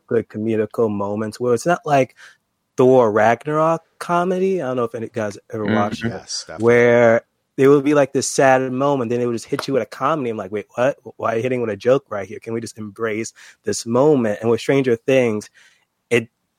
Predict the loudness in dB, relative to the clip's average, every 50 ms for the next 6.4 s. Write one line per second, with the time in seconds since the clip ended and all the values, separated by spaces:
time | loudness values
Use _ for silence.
0 | _ -4 0 2 2 2 0 -2 _ -4 -4 -4 -4 _ _ _ _ 0 0 0
1 | 2 0 -4 -4 -4 -6 -8 -8 -6 -6 -6 -6 -6 -8 -10 -10 -10 -10 -10 -10
2 | -8 -2 -2 -2 -2 -2 -6 -8 -10 -12 -10 -8 -8 -8 -8 -8 -10 -14 -14 -14
3 | -12 -12 -12 -12 -12 -14 -14 -18 _ _ _ _ _ _ _ _ _ _ _ _
4 | _ _ _ _ -18 -16 -8 -6 -6 -4 -4 -6 -10 -14 -20 -20 _ _ -20 -20
5 | _ _ _ 0 0 0 2 2 2 2 2 2 0 -2 -2 -4 _ _ _ _
6 | _ -2 2 4 4 4 4